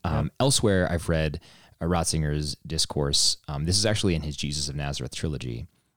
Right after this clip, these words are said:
Speaker 1: Um, but he talks about the Eucharist, and one of his reflections is that bread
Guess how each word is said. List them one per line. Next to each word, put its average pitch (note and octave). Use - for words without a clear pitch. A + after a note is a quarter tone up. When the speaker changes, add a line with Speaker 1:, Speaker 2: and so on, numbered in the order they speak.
Speaker 1:
Um, C2+
but D#2
he C#2+
talks G#2+
about E2
the C2+
Eucharist, C2+
and C#2
one E2+
of F#2+
his -
reflections D2
is D2+
that C#2
bread E2